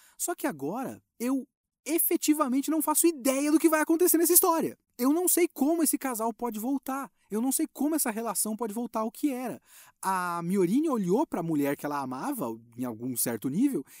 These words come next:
e viu ela coberta de sangue e matando um cara casualmente. E a outra menina tá completamente perdida. Eu não sei como é que vai recuperar a cabeça da Suleta. Fudeu! Fudeu geral! Esse é um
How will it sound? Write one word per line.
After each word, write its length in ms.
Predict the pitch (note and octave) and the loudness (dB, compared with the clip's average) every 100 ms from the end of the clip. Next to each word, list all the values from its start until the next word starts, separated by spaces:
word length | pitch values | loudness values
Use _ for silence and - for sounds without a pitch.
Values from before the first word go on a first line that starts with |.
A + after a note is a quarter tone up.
| - F4 | -4 0
e 80 | |
viu 220 | C4+ C#4 D4 | 2 4 2
ela 120 | D#4 | 0
coberta 460 | - E4 A3+ A3+ | -2 -2 -2 -2
de 80 | C#4+ | 2
sangue 400 | - B3 D4+ D#4+ | 2 2 0 0
e 60 | C4 | -2
matando 340 | E4 - D#4 | -4 -2 -2
um 60 | E4+ | -2
cara 260 | - C#4+ - - | -2 -4 -4 -2
casualmente. 1080 | D#4+ D#4+ C#4+ D#4 E4 F4 D#4 D#4+ D4 - - - - - | -2 0 2 2 2 2 0 0 -2 -6 -12 -20 -20 -6
E 80 | C4 | -4
a 60 | C4+ | -2
outra 200 | E4 C#4+ | -2 -2
menina 220 | A3+ C4+ | -2 -2
tá 80 | D4 | -4
completamente 580 | D#4+ D4 C#4 A#3 F#3 - | -2 -2 -2 -2 -4 -2
perdida. 340 | D3+ A2+ A2+ | -2 -4 -8
Eu 60 | G3+ | -4
não 80 | |
sei 120 | C4+ D#4+ | -4 -4
como 140 | B3 | -4
é 20 | |
que 60 | F#3+ | -4
vai 80 | E3+ | -4
recuperar 580 | F3 F#3 F3 C3 A#2+ - _ _ - | -4 -4 -2 -2 -4 -8 _ _ -12
a 100 | C3+ | -8
cabeça 400 | D3 A#2+ C3 C3 | -6 -4 -2 -4
da 120 | B2+ | -4
Suleta. 480 | - A#2+ G#2 - - - | -4 -6 -8 -12 -20 -12
Fudeu! 520 | - E4+ D#4 E4 - _ - | 0 2 4 2 -2 _ -8
Fudeu 420 | - E4 C4+ E4 | 0 2 6 6
geral! 460 | D4+ D#4+ A3+ A#3+ - _ - | 6 2 0 -4 -8 _ -2
Esse 200 | B3+ | 0
é 20 | |
um 80 | E4+ | 0